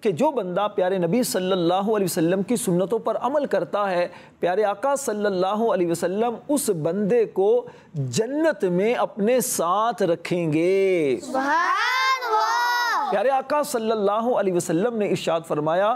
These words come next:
Speaker 1: "मन अहब्ब सुन्नती फ़क़द अहब्बनी, व मन अहब्बनी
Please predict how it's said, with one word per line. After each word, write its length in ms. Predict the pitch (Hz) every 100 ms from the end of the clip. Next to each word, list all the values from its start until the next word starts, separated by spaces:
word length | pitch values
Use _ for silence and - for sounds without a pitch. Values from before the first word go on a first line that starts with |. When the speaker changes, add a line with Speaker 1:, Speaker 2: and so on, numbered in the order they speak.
| - - -
Speaker 1:
"मन 260 | 165 240 294 -
अहब्ब 480 | 175 - 285 247 208
सुन्नती 680 | - 190 190 165 202 233 262 254 - - -
फ़क़द 400 | 196 - 285 277 -
अहब्बनी, 680 | 160 208 180 156 165 202 208 123 - - -
व 140 | 180
मन 180 | 226 320 277
अहब्बनी 800 | 202 - 247 190 180 180 254 311